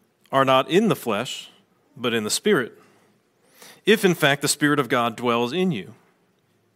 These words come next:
Anyone who does not have the Spirit of Christ does not belong to him. But if Christ is in you,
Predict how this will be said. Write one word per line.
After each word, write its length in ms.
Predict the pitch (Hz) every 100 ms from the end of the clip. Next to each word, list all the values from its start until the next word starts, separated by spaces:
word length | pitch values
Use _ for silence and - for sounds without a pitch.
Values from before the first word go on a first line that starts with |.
| _ _ _ _ - - -
Anyone 400 | 226 254 226 185
who 140 | 202
does 180 | 170 139
not 260 | 175 196 165
have 300 | 175 170 139
the 60 |
Spirit 460 | 127 - 202 214 175
of 120 | 127
Christ 500 | - 202 131 131 -
does 100 | 123
not 180 | 127 123
belong 380 | 117 127 156 131
to 60 |
him. 320 | 95 92 101 120 _ _ _ _ _ _ _ - - -
But 120 | 170
if 100 | 165
Christ 320 | 233 240 -
is 140 | 165
in 200 | 208 269
you, 380 | 156 101 113 143